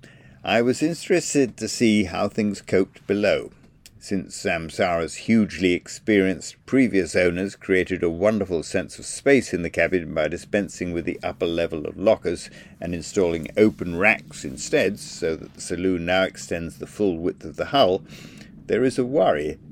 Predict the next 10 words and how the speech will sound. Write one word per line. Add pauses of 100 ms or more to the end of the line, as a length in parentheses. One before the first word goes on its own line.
that
in
violent
weather
various (100)
items
will
start
flying
about.